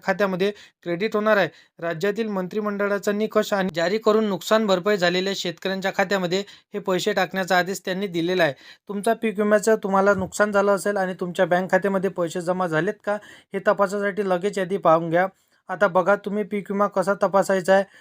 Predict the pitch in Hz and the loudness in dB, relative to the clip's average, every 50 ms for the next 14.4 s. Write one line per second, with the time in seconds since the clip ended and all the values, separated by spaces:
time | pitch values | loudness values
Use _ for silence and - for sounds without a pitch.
0 | - _ _ 190 185 180 175 214 185 170 170 - 208 208 214 214 214 214 220 214 | -20 _ _ -10 -10 -2 2 2 2 2 2 0 -2 -2 0 -2 -2 -2 0 0
1 | 208 196 190 160 202 196 185 190 196 196 202 202 196 - - 202 202 202 202 185 | 0 0 0 2 4 4 4 4 4 4 4 2 0 -4 -8 -6 -4 -4 -4 -4
2 | 175 196 - - 202 - 233 233 - 226 220 - 220 214 208 208 202 - 208 208 | -4 -4 -4 -4 -2 -2 -2 -2 -2 -4 0 2 4 4 4 4 2 2 0 0
3 | 208 - - - _ _ - 180 185 185 214 208 202 185 180 208 208 180 196 202 | 0 -2 -8 -20 _ _ -8 -6 -4 0 2 2 2 0 0 -4 -4 -4 -2 -2
4 | 202 196 - 202 196 196 196 190 202 190 180 180 175 185 185 180 202 190 190 185 | 0 0 0 0 0 0 0 2 2 2 0 0 -2 -2 -2 -2 -2 -2 -2 -2
5 | 170 160 185 185 180 160 185 180 175 165 160 170 180 185 202 190 - _ 226 220 | -2 -4 -4 -4 -4 -4 -6 -6 -4 0 2 2 4 4 2 0 -2 _ -10 -8
6 | 214 190 165 196 208 220 - - - _ _ _ - - - 220 220 226 247 226 | -6 -4 -4 -4 -4 -6 -10 -16 -20 _ _ _ -4 0 0 2 2 2 2 0
7 | 220 226 226 233 233 220 - 214 196 226 226 220 - 214 202 - 208 202 208 202 | 0 0 0 0 0 0 -2 -4 -4 -4 -6 -6 -6 -6 -6 -6 -2 -2 -2 0
8 | 185 220 202 165 185 170 - 185 208 196 185 165 208 220 220 - _ _ _ - | 0 -2 -4 -4 -4 -6 -2 0 2 2 2 2 0 -2 -4 -6 _ _ _ -12
9 | 160 160 - 202 - - 165 156 - 196 190 185 214 208 208 202 180 196 202 202 | -6 -4 -4 -4 0 0 -2 2 4 2 2 4 2 0 0 0 0 0 -2 -2
10 | 202 208 208 196 156 143 160 190 202 220 208 214 214 196 202 190 190 170 147 - | -2 -2 -2 -2 -2 -2 -2 0 2 2 2 4 2 2 2 2 2 2 2 0
11 | - _ _ _ _ _ - 156 165 185 226 247 240 247 240 233 - - 233 233 | -4 _ _ _ _ _ -4 -2 0 2 2 2 2 0 -2 -2 0 0 0 2
12 | 202 208 190 185 185 185 185 190 202 196 180 202 208 214 202 214 202 - 226 226 | 4 2 2 2 2 0 0 -2 -4 -2 0 0 0 0 0 -2 -4 -2 -4 -6
13 | 214 - 220 208 180 - 202 202 208 185 202 190 180 220 214 - 196 190 208 208 | -4 -4 -6 -6 -4 -4 0 0 0 0 0 -2 -2 -2 -2 0 2 2 2 2
14 | 214 208 208 208 208 202 214 208 | 4 4 4 4 4 4 2 0